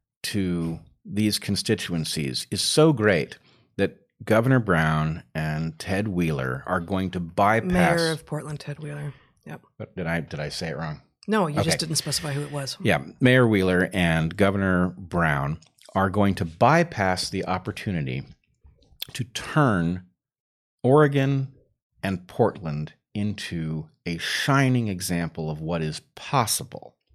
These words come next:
Speaker 1: to make it a absolutely hospitable place, um, in which its liberal values are allowed to shine by virtue of having the resources to actually,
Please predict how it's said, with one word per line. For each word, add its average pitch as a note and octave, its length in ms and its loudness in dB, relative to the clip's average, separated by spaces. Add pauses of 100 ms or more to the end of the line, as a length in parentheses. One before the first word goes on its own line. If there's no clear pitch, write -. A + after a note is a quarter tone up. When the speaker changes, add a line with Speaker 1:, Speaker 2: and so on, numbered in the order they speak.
(220)
Speaker 1:
to D#2+ 100 -6
make G2 340 0
it F#2+ 240 -2
a E2+ 400 -2
absolutely B2 540 -2
hospitable F2 880 -4 (120)
place, - 540 -4 (420)
um, D#2+ 480 -2
in E2+ 220 -2
which - 360 -6 (140)
its F2+ 240 -6
liberal A#2 400 0
values F2+ 560 2
are F2 100 2
allowed F2+ 460 0
to - 100 -10
shine F#2 720 0 (160)
by F2+ 180 4
virtue F#2 440 0
of E2 120 -4
having F#2 300 -2
the E2 100 -4
resources F2 760 -2
to - 160 -6
actually, E2 580 0